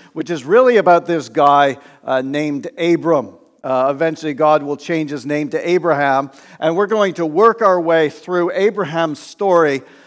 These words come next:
uh, over the coming weeks. And this morning, as, as we begin to work, uh, through his story, we're gonna see that God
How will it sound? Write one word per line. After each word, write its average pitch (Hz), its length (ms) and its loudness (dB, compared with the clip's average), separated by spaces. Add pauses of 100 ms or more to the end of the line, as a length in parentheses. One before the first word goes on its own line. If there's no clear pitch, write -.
(140)
uh, 135 300 0
over 190 320 2
the 165 80 -6
coming 160 460 -2
weeks. 156 500 -4 (1000)
And 180 140 -2
this 180 260 -4
morning, 220 400 2
as, 165 280 0
as 170 260 -4
we 160 120 -2
begin 151 420 2
to 220 120 -2
work, 196 560 0 (360)
uh, 135 340 0
through 202 520 2
his 180 280 0
story, 170 480 0
we're 180 160 -2
gonna 226 220 -2
see 175 380 -4
that 139 260 -6
God 185 480 4